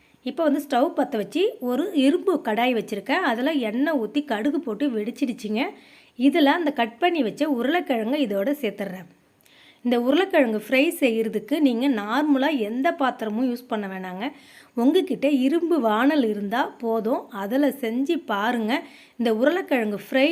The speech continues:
வந்து செம்மையா இருக்குங்க. இதுல உருளைக்கிழங்கு வதக்குறதுக்கும் ரொம்ப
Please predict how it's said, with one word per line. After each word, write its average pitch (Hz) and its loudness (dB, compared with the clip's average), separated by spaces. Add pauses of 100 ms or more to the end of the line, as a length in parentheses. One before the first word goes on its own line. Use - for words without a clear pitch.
(140)
வந்து 233 -4 (540)
செம்மையா 330 0
இருக்குங்க. 214 -2 (1000)
இதுல 226 2
உருளைக்கிழங்கு 262 2
வதக்குறதுக்கும் 247 0
ரொம்ப 254 -6